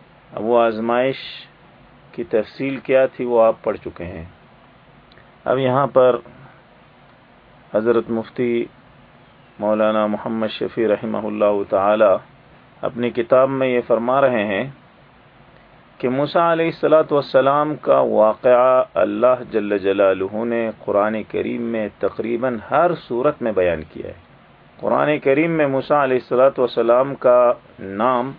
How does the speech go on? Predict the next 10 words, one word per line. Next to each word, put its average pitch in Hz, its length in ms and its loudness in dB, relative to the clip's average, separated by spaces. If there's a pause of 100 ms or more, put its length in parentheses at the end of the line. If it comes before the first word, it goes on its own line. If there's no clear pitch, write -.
(640)
تیس 175 280 -2 (140)
پاروں 147 420 4
میں 160 240 0 (1700)
ہر 220 320 2
جگہ 143 220 4 (100)
موجود 85 320 -6
ہے، - 80 -20 (680)
سوائے 151 440 6 (720)
انتیسویں 147 880 0 (100)
پارے 92 320 4